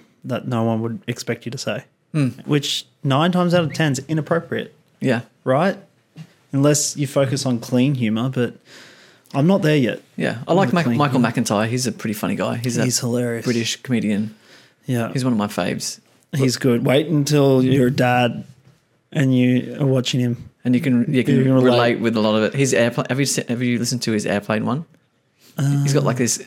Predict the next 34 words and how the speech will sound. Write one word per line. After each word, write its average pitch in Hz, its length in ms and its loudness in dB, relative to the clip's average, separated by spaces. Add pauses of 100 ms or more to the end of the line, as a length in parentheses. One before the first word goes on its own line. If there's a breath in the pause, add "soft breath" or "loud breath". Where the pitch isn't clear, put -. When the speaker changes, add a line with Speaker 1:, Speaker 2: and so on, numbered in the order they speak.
Speaker 2:
um, 113 320 -2
airport 117 540 -2 (160)
skit, - 440 -4 (840 soft breath)
and 127 120 -8
it 107 60 -4
is 117 160 -6
Speaker 1:
No. 127 60 0
Speaker 2:
so 110 180 0
funny. 107 360 -2
He 107 60 -12
talks - 240 -10
about - 280 -4
being 110 140 -2
on 107 100 -2
the 107 60 -4
plane. 113 240 -4
I'm 120 140 -2
not 123 140 0
gonna 110 360 -2
repeat 117 300 -4
the 107 60 -10
joke 101 240 -4
'cause 117 260 -8
I 110 120 -4
will 113 120 -4
not 113 140 -6
make 104 160 -8
it - 100 -8
funny, 131 260 -4
but - 300 -4 (560 loud breath)
check - 200 -2
out 127 120 0
Michael 117 220 -2
McIntyre 110 640 -2